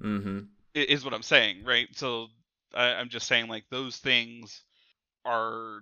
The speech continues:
Speaker 2: some of the things that, some of the heavier weight things that I use to measure success. It's
Speaker 1: Yeah.
Speaker 2: like, those long-term goals for me.
Speaker 1: Yeah, so he, so I guess we don't know if he's living exactly the life he wants to live, but he's living the life you wish you could live,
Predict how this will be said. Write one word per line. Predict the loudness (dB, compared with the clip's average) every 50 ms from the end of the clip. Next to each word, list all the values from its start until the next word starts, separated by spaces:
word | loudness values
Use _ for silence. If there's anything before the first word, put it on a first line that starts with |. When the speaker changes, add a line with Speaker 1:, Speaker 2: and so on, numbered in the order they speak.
| -18 _ _
Speaker 2:
some | -10 -6 -4 -4
of | -2 -4
the | -4 -2
things | -2 -2 -2 -2 -4
that, | -6 -6 -6 -8 -10 -12 -16 _ _
some | -12 -8 -8
of | -4 -2
the | 0 0
heavier | 2 2 2 0 0 -2 -6 -6 -8 -10 -12 -16 -18 _ -2
weight | -2 -2 -2 -2 -6 _ _ _ _
things | 0 0 0 0 -4 -10 -12 -4 -2
that | 0 0 0 -2 -6 _ _ _ _ -4 -2
I | -2
use | -2 -2 -6 -10 -14
to | -14 -10
measure | -10 -8 -8 -10 -10 -12 -12 -12
success. | -14 -14 -12 -6 -6 -6 -6 -6 -8 -12 -12 -10
It's | -6 0
Speaker 1:
Yeah. | 2 2 2 2 2 -2
Speaker 2:
like, | -4 -8 -14 _ _ _ _ _ _ -18 -16 -14 -8 -6
those | -6 -6 -6 -8 -12 -16 -14 -12 -10 -10 -10 -12 -14 _ _ -20 -20 -20 _ _ _ _ -10
long-term | -10 -10 -10 -12 -16 -16 -16 -16
goals | -16 -16 -16 -16 -18
for | -16 -12 -6
me. | 0 2
Speaker 1:
Yeah, | 4 4 4 2 0 -2
so | -4 -2 2 2 4 2 2 -2 -6 -16 -20 _
he, | -14 -6 -2 0 2 2 2 2 0 -4 -10 -12 -12
so | -6 -2 0 2 2 2
I | 2 2 2 2
guess | 2 2 2
we | 2 2
don't | 4 4 4
know | 4 4 4 4
if | 4
he's | 2 2 4
living | 4 4 4 2
exactly | 2 2 2 2 2 0 0
the | 0
life | 0 2 0 0 0
he | -2 -2 -2
wants | -2 -2 -4 -6
to | -4
live, | -2 0 0 0 0
but | -2 -4
he's | -4 -2 -2
living | -2 -2 -2 -4
the | -4
life | -4 -4 -4 -4 -4
you | -4 -4
wish | -2 -4 -4 -6 -8
you | -10
could | -8 -8 -8
live, | -6 -6 -6 -8 -10